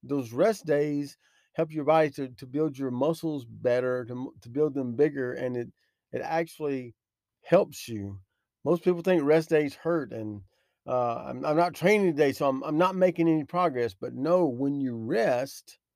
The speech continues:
you make progress. Your muscles get stronger, your legs get stronger, your arms get stronger, your mind gets stronger. And when you come back the next day, you're ready to go.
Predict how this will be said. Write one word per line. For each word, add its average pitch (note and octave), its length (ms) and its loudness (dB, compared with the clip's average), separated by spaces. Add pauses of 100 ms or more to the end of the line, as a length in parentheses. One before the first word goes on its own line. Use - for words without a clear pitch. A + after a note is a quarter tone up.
(600)
you D3 100 -2
make D#3 260 0
progress. D3 800 -4
Your C3+ 160 -2
muscles E3+ 500 -2
get C3+ 160 -8
stronger, D#3 540 0
your B2+ 260 -2
legs E3+ 280 4
get F3 160 -2
stronger, E3 480 0
your C3 200 -6
arms E3+ 380 -2
get D#3+ 160 -6
stronger, E3+ 560 -2 (180)
your D3+ 140 2
mind D#3+ 500 2
gets D3+ 200 -4
stronger. E3+ 560 -4 (200)
And C#3 140 -4
when C#3 100 -2
you B2+ 80 -6
come F3 200 -4
back E3+ 260 -2
the B2+ 80 -8
next B2 540 -4
day, G#2 420 -4 (1500)
you're A#2+ 160 -6
ready C3+ 320 -4
to B2+ 80 -4
go. B2+ 540 -4